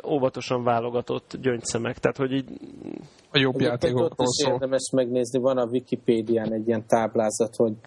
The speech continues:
Speaker 3: hogy, ö, melyik régióban milyen játékok jöttek ki a, a, a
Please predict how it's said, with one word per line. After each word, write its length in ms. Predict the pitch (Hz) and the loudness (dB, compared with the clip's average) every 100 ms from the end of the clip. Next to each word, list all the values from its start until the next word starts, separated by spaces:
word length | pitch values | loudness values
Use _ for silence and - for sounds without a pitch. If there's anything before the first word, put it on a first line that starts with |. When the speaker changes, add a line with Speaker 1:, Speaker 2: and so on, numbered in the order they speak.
| - - - _ | -20 -20 -20 _
Speaker 3:
hogy, 320 | 117 113 107 | 2 2 2
ö, 200 | 110 110 110 117 117 | 2 2 -2 -8 -6
melyik 360 | 135 113 110 - | 0 2 2 0
régióban 680 | 113 110 107 110 107 113 113 | 2 2 2 0 0 0 0
milyen 360 | 113 110 107 107 | 0 0 -2 0
játékok 560 | 113 107 - 107 - - | 0 0 -2 -2 -2 2
jöttek 380 | 113 101 - 104 - | 2 2 0 -2 0
ki 100 | 113 | 0
a, 180 | 107 104 - - - - - - | 2 -2 -10 -20 -20 -20 -20 -2
a, 80 | - | 2
a 260 | 104 - | 2 0